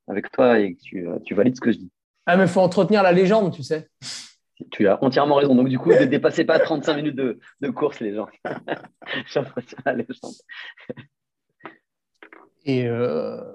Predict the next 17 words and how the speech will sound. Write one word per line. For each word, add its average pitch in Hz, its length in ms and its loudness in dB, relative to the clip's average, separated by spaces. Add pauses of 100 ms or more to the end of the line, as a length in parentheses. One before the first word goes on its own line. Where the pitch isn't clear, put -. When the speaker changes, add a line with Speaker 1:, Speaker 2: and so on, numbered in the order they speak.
(540)
Speaker 2:
pour - 140 -20
cette - 180 -4
préparation, 156 920 -2
euh, 123 360 -2
physique 156 420 -4
générale, 147 640 -4 (1160)
tu - 100 -4
vois, 208 340 2
là 185 140 4
où 208 80 4
je - 100 -6
te 208 100 -2
rejoins 175 500 0
d'en 151 180 -2
faire 202 240 -10
toute 175 220 -10
l'année, 202 600 0